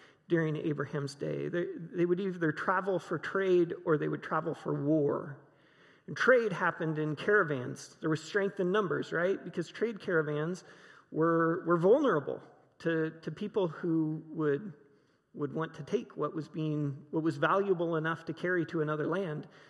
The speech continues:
to trade. And so trade caravans were, it wasn't like a really safe thing,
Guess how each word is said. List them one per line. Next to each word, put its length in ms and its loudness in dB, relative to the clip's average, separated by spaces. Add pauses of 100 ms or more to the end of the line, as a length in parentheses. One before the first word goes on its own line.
(140)
to 80 -6
trade. 500 0 (440)
And 100 -12
so 380 2 (180)
trade 340 -2
caravans 680 -4
were, 340 -2 (1120)
it 180 -4
wasn't 300 4
like 160 -4
a 60 0
really 260 0
safe 360 -4
thing, 380 -4